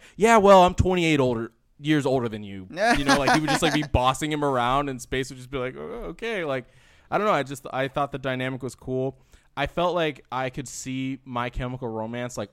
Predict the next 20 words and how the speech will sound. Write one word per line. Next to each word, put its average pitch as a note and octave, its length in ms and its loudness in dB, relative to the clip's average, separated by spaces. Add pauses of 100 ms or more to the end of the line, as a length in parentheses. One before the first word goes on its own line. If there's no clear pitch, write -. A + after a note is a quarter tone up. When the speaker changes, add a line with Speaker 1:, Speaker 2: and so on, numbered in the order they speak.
Speaker 1:
all A2+ 260 -2
over A2 220 -4
the A2+ 120 -6
show. G#2+ 480 -6 (500)
Like, A#2+ 240 -4 (200)
like, A#2+ 220 -8 (220)
n-, C3 340 -18 (260)
number C#3+ 280 -6
five's C3 420 0
outfit, B2 680 -2 (300)
the D3+ 100 -6
writing C3 400 -4
on B2+ 100 -4
the C3+ 60 -2
walls, A#2+ 680 -2 (240)
all D3+ 200 2
the D#3+ 100 0
music C3 560 -4
in E3 100 -4
it, F3 200 -4